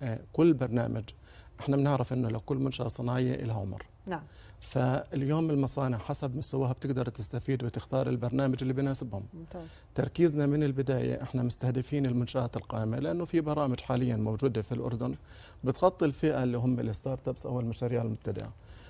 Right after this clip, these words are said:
Speaker 1: من خلال المشاريع احنا القائمة،
Speaker 2: نعم.
Speaker 1: الفكرة فيها انه انا اذا كان المصنع الغاية الرئيسية من تقديمه للطلب رفع الجاهزية، بناء القدرات،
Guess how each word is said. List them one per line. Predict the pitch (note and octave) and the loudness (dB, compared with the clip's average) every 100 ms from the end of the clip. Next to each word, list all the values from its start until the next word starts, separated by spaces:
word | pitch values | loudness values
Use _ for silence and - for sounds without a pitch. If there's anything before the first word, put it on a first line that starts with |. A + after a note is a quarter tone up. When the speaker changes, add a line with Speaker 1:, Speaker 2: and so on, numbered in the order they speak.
| - - | -4 4
Speaker 1:
من | D#3 | 4
خلال | - F3 F3+ | 6 6 6
المشاريع | E3 C3+ C3 C#3 C#3 | 4 2 2 0 0
احنا | B2 A#2+ | -2 -4
القائمة، | G#2 - A2+ A2 A2 | -4 -2 -2 -2 -6
Speaker 2:
نعم. | - | -4
Speaker 1:
الفكرة | - D#3 D#3+ D3+ | -4 0 2 2
فيها | D#3+ C#3 B2 B2+ | 2 2 2 2
انه | C3 C3+ | 0 2
انا | C#3+ A2+ A2 - - - - | 0 0 -4 -16 -20 -6 2
اذا | B2+ | 2
كان | A#2+ D#3 D#3+ | 4 2 2
المصنع | C#3 C#3 - A#2+ | 2 0 0 -2
الغاية | A2 C#3 C3+ | 0 2 2
الرئيسية | B2 B2 A2 - A2 F#2 - - | 2 2 0 -2 -2 -4 -8 -2
من | C3+ C3+ | 0 0
تقديمه | C3 B2+ B2 A#2 | 0 0 0 2
للطلب | A#2 B2 G#2+ G#2+ - | 0 0 -2 -2 -2
رفع | C#3+ C#3+ C3+ | 0 4 4
الجاهزية، | B2 C3+ A#2+ A#2+ A#2 G2+ G2+ | 2 0 0 0 -2 -4 -6
بناء | A#2+ B2 C3+ C3+ | -4 0 2 2
القدرات، | A#2+ C3+ B2+ A#2+ B2 | 0 0 0 0 -2